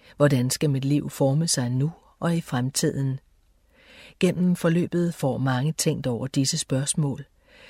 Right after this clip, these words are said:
Man lærer sig selv bedre at kende og får herved et større indblik i egne styrker og svagheder, muligheder og begrænsninger.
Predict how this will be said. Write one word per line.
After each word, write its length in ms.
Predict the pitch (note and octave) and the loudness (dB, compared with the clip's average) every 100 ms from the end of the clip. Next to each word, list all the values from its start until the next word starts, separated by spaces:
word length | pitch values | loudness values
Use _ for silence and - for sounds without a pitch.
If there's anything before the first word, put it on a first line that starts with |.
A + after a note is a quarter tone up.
| - | -4
Man 160 | E3+ D3+ | 4 6
lærer 260 | C3+ B2+ | 6 4
sig 200 | D3+ C#3 | 4 2
selv 240 | - D3+ A2+ | 2 2 2
bedre 420 | C#3+ C#3+ F3 C3+ | 2 2 4 0
at 100 | B2+ | -2
kende 400 | - C3+ D#3 F#3 | -2 0 0 -2
og 120 | D3 C#3+ | -4 -2
får 240 | D#3+ - | -2 -2
herved 460 | D3+ E3+ D3 C#3+ - | -2 -2 2 0 0
et 140 | E3 | -2
større 520 | - - D#3+ D#3 D3 - | -4 -2 -2 0 -2 -2
indblik 480 | D3 D3+ D#3 C#3+ | -2 -2 -4 -4
i 160 | - D#3 | -2 0
egne 360 | B2+ A#2 C#3+ D3+ | 0 0 -2 -2
styrker 600 | - C#3+ C3+ C#3+ D#3 D#3+ | -2 0 0 -2 -6 -4
og 120 | C3+ | -4
svagheder, 680 | C3+ C3 D3 E3 D3 C#3 C#3 _ _ - - - | 0 0 0 -2 -2 -2 -4 _ _ -20 -20 -4
muligheder 680 | E3+ D#3 D#3+ F#3 F3 D#3 D3 | 2 4 4 0 0 -2 -4
og 160 | - C#3+ | -4 -4
begrænsninger. 720 | C#3 C3 C3+ - D3+ C#3+ C3 | -2 -2 -4 -2 -2 -2 -4